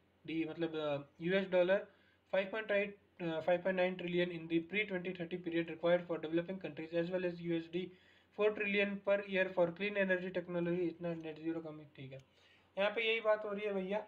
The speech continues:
कि कैसे ये रिपोर्ट सारी चीज़ें सच बता रहा है। तो मेरे हिसाब से इस आर्टिकल में क्या-क्या चीज़ें इंपॉर्टेंट हो जाती है मैं आपको बता देता हूँ, just a second। हम्म, सबसे पहले तो ये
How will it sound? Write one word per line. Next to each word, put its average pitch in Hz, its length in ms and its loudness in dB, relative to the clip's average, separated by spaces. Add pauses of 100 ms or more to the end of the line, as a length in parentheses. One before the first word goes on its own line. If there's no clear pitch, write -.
(500)
कि 175 460 2
कैसे 175 280 2
ये 190 200 6
रिपोर्ट 180 380 2
सारी 170 300 0
चीज़ें 175 320 -2
सच 170 240 -4
बता 160 300 0
रहा 170 120 4
है। 180 60 4 (720)
तो 165 80 -4 (120)
मेरे 185 160 2
हिसाब 185 220 2
से 185 100 -10
इस 175 60 0
आर्टिकल 165 340 -2
में 175 120 -2
क्या-क्या 165 300 -4
चीज़ें 165 220 -6
इंपॉर्टेंट 160 480 -8
हो 139 100 -10
जाती 147 280 -8
है 151 60 -10
मैं 147 80 -10
आपको 135 220 -12
बता 139 240 -8
देता 139 260 -12
हूँ, 170 100 -14 (600)
just 139 240 -10
a - 80 -12
second। 175 320 -14 (480)
हम्म, 131 160 -8 (720)
सबसे 180 220 -2
पहले 202 240 2
तो 202 120 -4
ये 202 300 -2